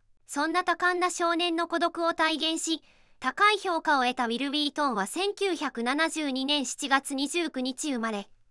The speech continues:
十歳くらいの時から子役として活躍していましたが、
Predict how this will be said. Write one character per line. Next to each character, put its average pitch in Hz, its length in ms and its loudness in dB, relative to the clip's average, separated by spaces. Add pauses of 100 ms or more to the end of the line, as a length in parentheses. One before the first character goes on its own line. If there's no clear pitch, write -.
(100)
十 233 160 -2
歳 381 300 2
く 415 120 -2
ら 403 120 6
い 359 80 2
の 277 120 0
時 - 220 -8
か 330 140 2
ら 262 100 2
子 233 120 -6
役 247 240 -2
と 320 140 0
し - 60 -6
て 311 140 -4
活 285 240 -6
躍 320 260 0
し - 80 -6
て 320 140 -2
い 311 100 -2
ま 320 120 0
し - 100 -8
た 269 140 -2
が、 214 200 -8